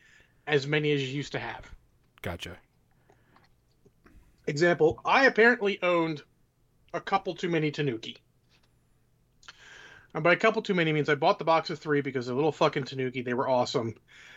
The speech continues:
Speaker 1: And then they had a second box come out with a, with an alternate pose in the box. So that made four. So I bought the box of four. So I had seven. I was never gonna use seven. But now they are,
Speaker 2: <laughs>
Speaker 1: they've made it so all the minions are basically,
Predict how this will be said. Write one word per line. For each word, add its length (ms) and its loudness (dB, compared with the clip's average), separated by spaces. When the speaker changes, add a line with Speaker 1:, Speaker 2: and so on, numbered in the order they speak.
Speaker 1:
And 140 0
then 100 6
they 80 8
had 140 6
a 60 4
second 320 0
box 280 0
come 140 -6
out 180 -2
with 120 -6
a, 180 -8
with 180 -2
an 60 -6
alternate 380 -2
pose 480 4
in 320 -2
the 80 -6
box. 840 -4
So 240 -8
that 100 -8
made 160 -6
four. 400 4
So 160 -6
I 60 -4
bought 200 -2
the 60 -12
box 200 -2
of 80 -10
four. 220 2
So 120 -6
I 40 -2
had 100 -10
seven. 300 0
I 180 -4
was 180 -4
never 180 2
gonna 140 -2
use 160 -6
seven. 340 -4
But 240 0
now 300 6
they 180 4
are, 320 4
Speaker 2:
<laughs> 20 -4
Speaker 1:
they've 160 0
made 140 2
it 60 -6
so 100 -6
all 320 4
the 80 2
minions 420 0
are 540 2
basically, 760 -2